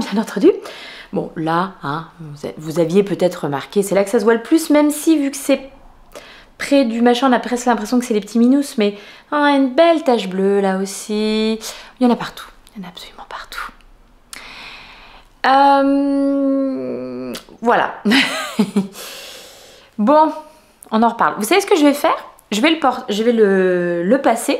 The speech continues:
pour vous montrer quand même, euh, ce que ça donne. Et puis après, je vous explique, euh, les laines, comment je les tricotais, tout ça. Puis après, bah, je vous parle de ma... mes aventures de lavage.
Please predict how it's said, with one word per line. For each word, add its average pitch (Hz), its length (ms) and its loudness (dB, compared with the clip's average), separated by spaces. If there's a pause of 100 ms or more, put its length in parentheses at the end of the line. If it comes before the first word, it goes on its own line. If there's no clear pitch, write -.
pour 196 160 -6
vous 180 140 -4
montrer 175 320 -4
quand 190 100 -4
même, 175 240 0
euh, 151 140 -6
ce 151 120 -14
que 180 120 -6
ça 160 180 -4
donne. 185 240 0 (580)
Et 196 80 0
puis 196 120 2
après, 190 240 2
je 196 80 -2
vous 196 180 -2
explique, 208 500 -2
euh, 170 140 0
les 165 160 0
laines, 170 560 2
comment 165 240 -6
je 160 80 -8
les 165 80 -6
tricotais, 170 480 -6
tout - 160 -14
ça. 170 180 0
Puis 190 120 -4
après, - 180 -8
bah, - 100 -8
je - 140 -14
vous - 240 -14
parle - 240 -6
de - 120 -14
ma... - 200 -16 (140)
mes 180 200 -2
aventures 170 600 -2 (1300)
de 147 380 -12 (1400)
lavage. - 480 -14